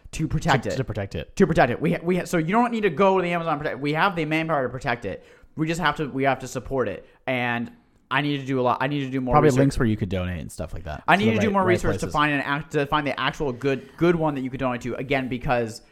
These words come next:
Speaker 1: you don't wanna donate to a bad one that is pretending to be a good one.
Speaker 2: Shout outs.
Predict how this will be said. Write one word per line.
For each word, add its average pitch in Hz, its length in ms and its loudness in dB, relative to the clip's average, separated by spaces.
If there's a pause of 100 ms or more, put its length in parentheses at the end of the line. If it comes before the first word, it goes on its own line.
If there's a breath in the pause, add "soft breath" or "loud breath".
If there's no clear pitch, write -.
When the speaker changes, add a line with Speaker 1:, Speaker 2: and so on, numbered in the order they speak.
(220 soft breath)
Speaker 1:
you 127 160 -8
don't 143 140 0
wanna 139 120 -4
donate 127 280 -4
to 110 100 -4
a 101 60 -2
bad 113 280 0
one 104 200 -4
that 101 140 -4
is 95 100 -10
pretending 110 380 -8
to 95 60 -12
be 95 120 -8
a - 20 -12
good 87 140 -10
one. 73 240 -16 (840 soft breath)
Speaker 2:
Shout 101 260 0
outs. - 260 -12